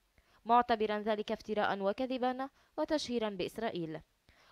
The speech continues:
وعبر وسائل التواصل الاجتماعي، وصف عضو الكنيسة عن حزب الليكود رون حزان على صفحته على فيسبوك مدير منظمة بيت سالم حجاي العاد بالغدار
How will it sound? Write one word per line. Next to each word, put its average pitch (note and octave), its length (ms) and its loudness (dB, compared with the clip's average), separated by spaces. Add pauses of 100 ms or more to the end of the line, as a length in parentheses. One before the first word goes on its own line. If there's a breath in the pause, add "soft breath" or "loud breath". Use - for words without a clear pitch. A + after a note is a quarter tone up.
وعبر D#4 240 6
وسائل D#4+ 360 2
التواصل A3+ 400 0
الاجتماعي، G3 520 -2
وصف G#3+ 360 -2
عضو G3 280 0
الكنيسة G#3 500 -6
عن G#3+ 220 -2
حزب F#3+ 280 -10
الليكود G#3 440 -4
رون G#3 340 0
حزان G#3+ 580 -4 (340 soft breath)
على E4 140 2
صفحته E4+ 460 -2
على G3+ 220 0
فيسبوك G#3 500 -4
مدير A3+ 420 -2
منظمة G#3 540 -4
بيت G3+ 320 -4
سالم A#3 420 -4 (240 soft breath)
حجاي G#3 420 0
العاد G#3+ 580 -2
بالغدار F#3 680 -2